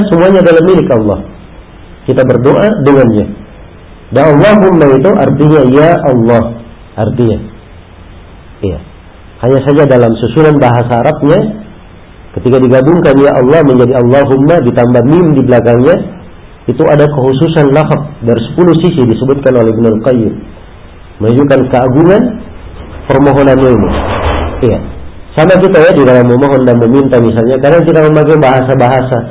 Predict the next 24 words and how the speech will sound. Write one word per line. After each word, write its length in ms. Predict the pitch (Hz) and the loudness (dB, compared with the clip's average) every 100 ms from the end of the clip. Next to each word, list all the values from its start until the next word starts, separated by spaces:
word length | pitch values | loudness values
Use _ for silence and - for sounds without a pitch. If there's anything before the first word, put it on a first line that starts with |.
| - - - | -16 -16 -2
yang 160 | 120 120 | 0 2
paling 200 | 127 135 | 0 0
indah, 280 | 156 156 123 135 | 0 2 0 0
paling 200 | 127 123 | 0 2
cantiknya 520 | 127 120 156 165 135 107 - - - - - - - - - 113 | 0 0 0 0 0 -2 -6 -16 -20 -20 -20 -20 -20 -20 -10 -2
di 80 | |
dalam 200 | 117 127 123 | 2 2 2
membahasakan. 600 | 120 117 120 127 135 104 - - - - - - - - - - - 110 | 2 2 0 0 -2 -2 -6 -14 -20 -20 -20 -20 -20 -20 -20 -20 -8 -2
Dan 60 | 135 | -2
di 40 | 151 | 0
sini 220 | 202 214 226 151 | 2 4 2 0
dengan 520 | 127 143 139 135 - 123 | 0 2 0 -2 -6 -2
lafaz 320 | 156 208 202 170 | 0 0 -2 0
Allahumma 600 | 147 185 185 190 202 220 220 - - - - - - | 2 2 2 2 2 0 -2 -8 -18 -20 -20 -10 -2
ini 160 | 156 180 | 0 0
terdapat 480 | 160 147 180 196 190 - | 0 0 0 0 -2 -2
kekhususan 640 | 151 160 160 208 190 175 | -2 0 0 0 0 2
lafaz, 300 | 190 202 214 - | 0 0 -4 0
keindahan 560 | 156 160 165 196 180 175 | 0 2 2 2 0 0
secara 320 | 156 156 151 165 | -2 0 2 2
lafaz 300 | 190 214 214 135 | 0 0 0 0
dari 160 | 135 | 0
sepuluh 360 | 135 - 190 185 190 | -2 -2 0 2 -2
sisi 200 | - | -4